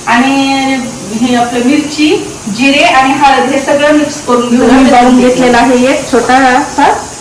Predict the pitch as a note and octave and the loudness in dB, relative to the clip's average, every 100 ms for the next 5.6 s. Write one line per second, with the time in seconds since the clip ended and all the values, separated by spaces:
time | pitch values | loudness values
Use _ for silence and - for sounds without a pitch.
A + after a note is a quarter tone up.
0 | - A#3+ A#3+ A#3+ A#3+ A#3 A#3+ A#3+ A#3+ A#3+ | -8 -4 0 2 4 4 4 2 2 2
1 | A#3+ A#3 A#3 A#3+ A#3+ A#3+ C4+ A#3 A#3+ A#3+ | 2 2 2 0 0 -2 -2 0 0 2
2 | B3 D#4+ G#4 - - - - - - G#3+ | 2 0 -4 -12 -18 -18 -18 -8 -2 0
3 | A#3+ G#4 - - - - - A#3 A#3+ A#3 | 0 0 -4 -12 -16 -18 -6 -2 0 2
4 | A3+ A3 A#3 C4+ B3 A#3+ A#3 A#3 A#3+ A#3 | 2 2 4 2 2 0 2 2 2 2
5 | A#3+ A#3+ A#3 A3+ A#3+ - | 0 2 2 2 2 0